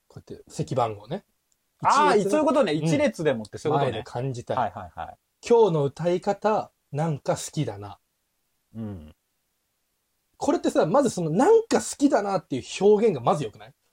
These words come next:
Speaker 1: わかる？
Speaker 2: <laughs> こんな、こんな止まるんだ。
Speaker 1: <laughs> そう。
Speaker 2: うん。
Speaker 1: まずその、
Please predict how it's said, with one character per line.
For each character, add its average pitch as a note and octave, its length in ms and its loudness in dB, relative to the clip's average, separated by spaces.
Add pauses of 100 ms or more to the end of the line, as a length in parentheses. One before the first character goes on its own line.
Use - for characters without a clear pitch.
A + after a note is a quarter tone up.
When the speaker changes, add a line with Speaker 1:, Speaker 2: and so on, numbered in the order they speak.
(260)
Speaker 1:
わ E3+ 100 0
か F3+ 80 2
る？ A2+ 120 -2
Speaker 2:
<laughs> C3+ 480 -6
こ - 120 -12
ん F#3 40 -6
な、 G3 200 0
こ G3+ 160 -8
ん G#3 40 -6
な G3 80 -2
止 G3 100 -4
ま F3+ 120 2
る E3+ 80 -4
ん B2 80 -6
だ。 - 140 -12 (240)
Speaker 1:
<laughs> G#3+ 260 2
そ - 180 0 (100)
う。 A#2+ 40 -10 (440)
Speaker 2:
う A3+ 260 -16
ん。 B3+ 40 -4
Speaker 1:
ま C#4+ 120 4
ず A3 100 0
そ G3 80 -2
の、 - 160 2